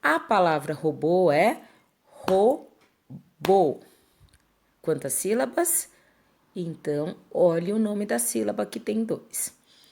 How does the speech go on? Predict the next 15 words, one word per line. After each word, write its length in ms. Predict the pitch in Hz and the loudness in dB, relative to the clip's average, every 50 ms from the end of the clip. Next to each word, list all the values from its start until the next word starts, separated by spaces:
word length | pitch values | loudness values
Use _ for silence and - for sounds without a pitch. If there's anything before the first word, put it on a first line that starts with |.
| _ - - _ _ _ _ _ | _ -20 -20 _ _ _ _ _
As 560 | - 254 294 330 320 - - - - - - | -2 -2 -2 -2 -4 -8 -16 -16 -10 -10 -8
palavras 760 | - - 233 220 208 190 170 139 127 131 139 151 143 - - - - _ _ | -4 -2 0 0 0 0 -2 -4 -4 -4 -6 -6 -6 -4 -6 -6 -10 _ _
criança 920 | - - 262 277 262 240 196 170 170 175 180 196 - - - - - - - _ _ _ - | -8 -6 -4 -2 2 4 4 4 4 4 2 0 -2 -2 0 -2 -4 -4 -6 _ _ _ -4
e 160 | - - 139 | -2 -2 -2
brinquedo 880 | 220 180 156 160 170 160 156 - - - 160 143 143 143 156 202 214 | -2 -4 -4 -4 -4 -4 -6 -8 -6 -4 -4 -4 -4 -4 -6 -6 -6
são, 680 | 226 - - - - - 156 147 147 147 156 190 254 - - - - - - _ _ _ _ _ _ _ _ _ _ _ - | -2 0 0 2 2 4 4 4 4 2 2 2 0 -4 -6 -14 -20 -20 -20 _ _ _ _ _ _ _ _ _ _ _ -6
as 240 | - 143 135 135 | -4 -4 -4 -4
duas 280 | - - 175 170 180 185 | -4 -4 -2 -2 -2 -4
têm 200 | - - 254 254 | -4 -4 -6 -6
três 320 | 240 - 247 285 294 330 | -4 -4 -4 -2 -2 -2
sílabas. 680 | - - - 233 180 156 151 147 143 143 139 - - - - _ _ _ _ _ _ _ _ _ _ _ _ _ _ _ _ _ - | -2 -2 -2 -2 -2 -2 -4 -4 -4 -6 -6 -6 -8 -10 -12 _ _ _ _ _ _ _ _ _ _ _ _ _ _ _ _ _ -12
Qual 220 | - 156 143 151 | -8 -6 -6 -4
o 60 | 156 | -4
nome 200 | 151 156 147 143 | -4 -6 -6 -6
delas? 640 | 143 139 165 180 226 277 320 - - - - - - | -6 -4 -4 -4 -2 -4 -6 -8 -8 -10 -10 -10 -12